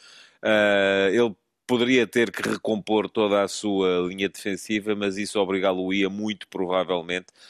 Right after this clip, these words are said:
porque derivando Mateus Reis para o centro da defesa, tinha que entrar Nuno Santos para a ala esquerda, e isso obrigava a que ele não pudesse ter o Jenny Katam como ala direito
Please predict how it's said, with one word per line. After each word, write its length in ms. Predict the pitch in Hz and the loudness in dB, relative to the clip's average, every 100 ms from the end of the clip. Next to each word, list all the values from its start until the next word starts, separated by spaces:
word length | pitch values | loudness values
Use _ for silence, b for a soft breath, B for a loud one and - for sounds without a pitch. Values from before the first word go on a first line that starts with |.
| B - | B -8
porque 300 | 92 - 85 | -8 -8 -8
derivando 480 | 92 95 101 90 | -4 -2 -2 -2
Mateus 360 | 95 - 95 80 | -4 -2 -4 -2
Reis 220 | 104 95 | -2 -2
para 200 | - 98 | -2 -2
o 20 | |
centro 320 | 90 90 87 87 | -2 -8 -8 -6
da 120 | 85 | -8
defesa, 440 | - 104 90 85 | -4 -2 -2 -4
tinha 240 | - 98 92 | -8 -8 -4
que 100 | 95 | -6
entrar 320 | 85 95 92 | -2 -2 -2
Nuno 280 | 95 98 - | -6 -12 -6
Santos 400 | 101 90 - - B B B _ | -4 -4 -8 -20 B B B _
para 160 | 117 104 | 2 4
a 100 | 98 | 2
ala 180 | 98 | 2
esquerda, 500 | 98 - 113 101 82 92 | -2 -2 0 0 0 -2
e 140 | 104 | -2
isso 180 | 95 104 | 0 -2
obrigava 440 | 90 95 95 90 | 0 2 2 2
a 40 | 90 | -2
que 80 | |
ele 80 | 98 | -4
não 120 | 101 | -4
pudesse 340 | 92 101 98 - | -2 -2 -2 0
ter 160 | 107 | -2
o 80 | 92 | -2
Jenny 300 | 87 98 95 | 0 -2 -2
Katam 420 | - 92 107 95 | -2 -2 -2 -4
como 320 | 85 92 90 90 | -4 -8 -2 -2
ala 180 | 90 | 0
direito 400 | 95 107 143 - | 0 0 0 -4